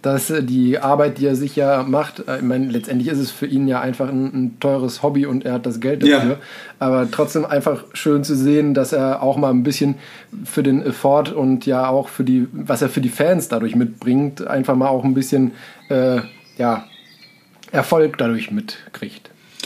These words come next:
Speaker 2: Ja, das ist auf jeden Fall sehr schön zu sehen, dass, äh, so ein Privatier jetzt da auch auf Podium steht. Äh, G T, äh, G T E Pro hat Porsche gewonnen. Das fand ich persönlich, äh, weil ich ja da zu dem Te-, Team ein paar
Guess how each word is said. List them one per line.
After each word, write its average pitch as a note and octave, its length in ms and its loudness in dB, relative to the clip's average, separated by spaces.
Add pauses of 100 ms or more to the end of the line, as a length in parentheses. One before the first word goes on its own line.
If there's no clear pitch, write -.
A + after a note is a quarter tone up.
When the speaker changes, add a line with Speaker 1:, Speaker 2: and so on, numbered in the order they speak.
(140)
Speaker 2:
Ja, D3+ 100 6
das C#3+ 140 0
ist - 0 -
auf C#3+ 160 0
jeden C#3+ 140 2
Fall B2 260 0
sehr A#2 200 0
schön G#2+ 280 -4
zu G#2+ 120 -8
sehen, G2+ 300 -2
dass, F#2+ 320 -10
äh, F#2 480 -8
so F#2 140 -14
ein F#2+ 100 -10
Privatier F#2+ 640 -4
jetzt - 320 -10
da F2+ 160 -10
auch - 280 -14
auf - 120 -16 (600)
Podium G2 460 0
steht. F2+ 300 -8 (640)
Äh, C#3 280 6
G C3 160 4
T, A#2+ 720 2 (240)
äh, G#2 640 -4
G A2 200 -2
T G2+ 380 0
E G2 280 -4
Pro E3 720 0
hat G2+ 240 -8
Porsche B2+ 400 -2
gewonnen. F3+ 580 -4
Das - 420 -12
fand G2 240 -4
ich F#2+ 120 -8
persönlich, G2+ 720 -6
äh, F#2+ 200 -8
weil G2 140 -4
ich G2 80 -6
ja G#2 80 -2
da G2+ 260 -2
zu - 120 -6
dem G2+ 160 -2
Te-, G2+ 240 -6
Team G#2+ 440 -4
ein F#2 140 -8
paar F#2 460 -10